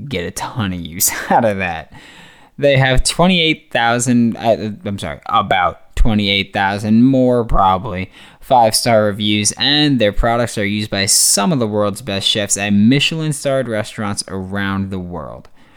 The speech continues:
Right now, Made In is offering our listeners fifteen percent off your first order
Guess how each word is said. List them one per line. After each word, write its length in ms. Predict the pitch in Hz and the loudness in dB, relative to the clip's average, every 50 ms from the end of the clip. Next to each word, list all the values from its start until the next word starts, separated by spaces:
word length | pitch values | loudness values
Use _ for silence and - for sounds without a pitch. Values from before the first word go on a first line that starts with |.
| - - _ _ | -20 -20 _ _
Right 260 | - 110 113 135 151 139 | 0 2 2 2 4 2
now, 380 | 143 131 131 131 151 165 175 - - - _ _ | 0 0 0 0 -2 -2 -6 -10 -14 -20 _ _
Made 440 | - 98 98 101 110 131 143 151 135 | -2 2 4 4 6 6 6 4 6
In 180 | 127 123 135 143 | 6 6 6 6
is 160 | 123 107 - | 4 4 2
offering 500 | 85 104 107 110 - - 113 110 104 - - - | 2 2 2 2 0 0 0 0 0 -2 -6 -6
our 320 | - 123 135 143 160 165 160 | -2 0 0 2 2 4 4
listeners 540 | 143 120 107 - - 113 98 101 101 95 - | 6 6 4 4 2 0 -2 -2 -4 -4 -6
fifteen 680 | - - - - 156 151 147 - - - 147 139 131 | -10 -14 -6 -2 -2 -2 -2 -2 -2 0 2 2 0
percent 400 | - 131 123 - - 135 123 117 | -2 -4 -8 -2 0 0 2 2
off 300 | 110 107 110 120 - - | 2 2 0 0 -2 -2
your 240 | 107 110 110 110 107 | -6 -2 -2 -2 -2
first 500 | 104 - - - - 135 139 139 - - | -4 -8 -12 -4 -2 -2 0 -2 -4 -6
order 460 | - 127 123 127 135 143 151 147 - | -6 -4 -4 -2 0 -2 -2 -4 -8